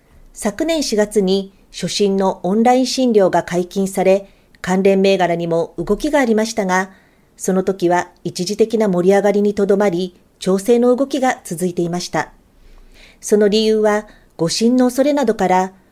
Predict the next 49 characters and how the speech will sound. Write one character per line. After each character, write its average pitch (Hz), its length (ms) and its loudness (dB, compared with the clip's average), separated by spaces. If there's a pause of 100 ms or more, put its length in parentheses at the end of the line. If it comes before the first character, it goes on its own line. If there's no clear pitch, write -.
(160)
オ 190 140 0
ン 196 80 0
ラ 190 120 4
イ 202 80 2
ン 196 40 -2
診 196 260 0
療 175 180 2
に 160 140 -2
は 165 220 -2 (140)
医 160 60 -8
師 - 180 -4
側 190 220 2
が 185 100 -4
消 180 240 -6
極 247 240 -6
的 233 260 -2
で、 226 240 0 (420)
初 - 180 -4
診 196 260 0
に 202 80 2
至 202 160 -2
っ 208 120 -4
て 170 120 0
は 170 240 -2 (340)
活 196 280 -2
用 202 200 4
が 208 280 0 (300)
ほ 208 120 2
ぼ 185 240 2
ゼ 185 160 2
ロ 320 140 -2
と 294 100 0
い 226 120 4
う 190 100 6
状 190 220 4
況 185 240 2
と 185 140 0
い 180 120 0
う 180 140 -2
背 214 200 2
景 202 180 0
も 170 100 -4
あ - 20 0
っ 185 100 -6
た 185 100 -4
そ 180 160 -2
う 165 60 0
で 151 180 0
す。 - 220 -18